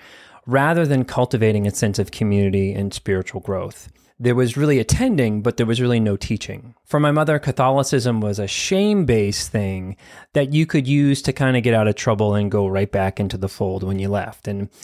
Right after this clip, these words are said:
maybe the same was true for my father. And I believe church for them was,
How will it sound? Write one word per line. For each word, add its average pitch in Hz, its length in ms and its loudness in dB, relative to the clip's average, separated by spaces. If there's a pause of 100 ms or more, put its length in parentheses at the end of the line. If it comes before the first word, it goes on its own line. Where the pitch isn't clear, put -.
maybe 160 280 2
the 147 120 2
same 135 240 2
was 120 120 0
true 123 160 0
for 113 120 -2
my 104 160 0
father. 92 520 -4 (240)
And 147 120 0
I 143 60 4
believe 156 340 2
church - 260 -2
for 147 140 0
them 117 240 2
was, 110 240 0